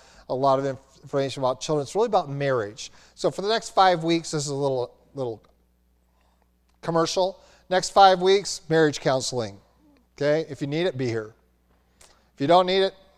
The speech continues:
be here anyway. 'Cause I believe in preventative medicine. <laughs> So this is gonna finish up. We have this other relationship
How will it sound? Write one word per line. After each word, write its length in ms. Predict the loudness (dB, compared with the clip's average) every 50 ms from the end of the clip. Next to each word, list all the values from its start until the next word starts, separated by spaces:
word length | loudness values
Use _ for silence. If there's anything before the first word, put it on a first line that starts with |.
| _ _ _ -10 -2
be 140 | 0 0 2
here 160 | 2 0 0
anyway. 380 | -2 -2 -4 -4 -4 -6 -8 -14 _ _ _ _ _ _ _ _ _ _ _ _ _ _ _ _ _ _ _ _ _ _ _ _ _ _ _ _ _ _ _ _ _ _ _ _ _ _ _ _ _ _ _ _ _ _ _ _ _ _ _ _ _ _ _ _ _ _ _ _ _ _ _ _ _ _ _ _ _ _ _ _
'Cause 120 | -2 2
I 100 | 2 2
believe 220 | 4 2 0 0 0
in 20 |
preventative 560 | -4 -6 -2 0 2 2 2 0 -2 -4 -4
medicine. 500 | -6 -6 -6 -6 -8 -10 -12 -14 -16 -20 _ _ _ _ _ _ _ -20 -20 _ _
<laughs> 60 | -8 -8 -6 _ -8 -10 -8 _ -14 -16 -16 _ _ _ _ _ _ _ _ _ _ _ _ _ _ _ _ _ _ _ _ _ _ _ _ _ _ _ _ _ _ _ _ _ _ _ _ _ _ _ _ _ _ _ _ _ _ _ _ _ _ _ _ _ _ _ _ _ _ _ _ _ _ _ _ _ _ _ _ _ _
So 160 | -4 -2 -2
this 140 | 0 0 0
is 60 | 0
gonna 180 | 0 0 0 0
finish 320 | 0 -2 -2 -2 0 2
up. 260 | 2 2 2 0 -6 -20 -20 -20 -18 -10
We 140 | -6 -2 0
have 180 | 0 0 0
this 160 | -2 -4 -6 -4 -4
other 220 | -2 -2 0 0
relationship 840 | 0 0 0 0 0 -2 -4 -10 -10 -12 -12 -10 -10 -12 -12 -14 _